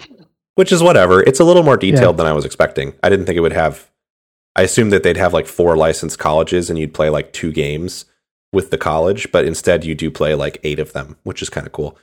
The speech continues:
Speaker 1: The story itself is, like, seems like it's gonna be around six hours long, which is fairly decent for, um, for, for one of these. So I don't know. If you like basketball, it's no, it's one of those, like, know what you're getting. It's just like with gacha games. Know what you're getting into. It's predatory.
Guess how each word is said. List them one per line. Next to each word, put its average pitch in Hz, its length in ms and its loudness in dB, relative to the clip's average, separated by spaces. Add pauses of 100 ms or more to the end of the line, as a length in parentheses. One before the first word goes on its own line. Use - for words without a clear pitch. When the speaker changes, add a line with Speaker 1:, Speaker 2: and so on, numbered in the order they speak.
(100)
Speaker 1:
The - 80 -4
story 165 220 2
itself 113 300 4
is, 92 80 0
like, 80 140 2
seems - 420 -6
like 80 140 -2
it's 76 140 -12
gonna 82 120 -6
be 78 140 -2
around 78 160 -4
six - 240 -8
hours 71 300 -4
long, 71 260 -10 (360)
which - 180 -6
is - 260 -8 (420)
fairly 82 260 -2
decent 76 360 -10 (120)
for, 71 300 -12 (120)
um, 69 260 -14 (260)
for, 71 160 -10
for - 140 -12
one 71 140 -8
of 69 100 -14
these. 73 260 -18
So 78 280 -8
I 277 60 -2
don't 143 80 0
know. 92 220 -2
If - 80 -20
you 151 60 4
like 123 120 2
basketball, 95 600 2
it's - 220 -4 (680)
no, 123 540 4
it's - 160 0
one 135 80 6
of 127 60 4
those, 117 180 6
like, 104 160 2
know 98 160 4
what 101 140 6
you're 98 80 2
getting. 95 240 4
It's 87 80 -8
just - 140 -2
like 107 100 4
with 92 100 0
gacha 82 300 0
games. 78 260 -6
Know 107 80 2
what 113 60 2
you're 104 100 -2
getting 87 160 0
into. 85 380 -2
It's - 120 -4
predatory. 82 600 0